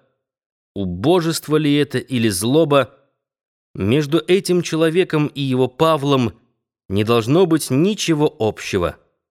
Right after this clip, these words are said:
Секретарь ещё не кончил говорить,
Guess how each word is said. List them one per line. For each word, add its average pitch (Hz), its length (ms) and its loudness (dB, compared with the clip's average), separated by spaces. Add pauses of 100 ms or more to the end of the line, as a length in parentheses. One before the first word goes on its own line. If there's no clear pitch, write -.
(1400)
Секретарь 185 580 0
ещё 160 280 -2
не 156 120 0
кончил 131 520 0
говорить, 123 580 -2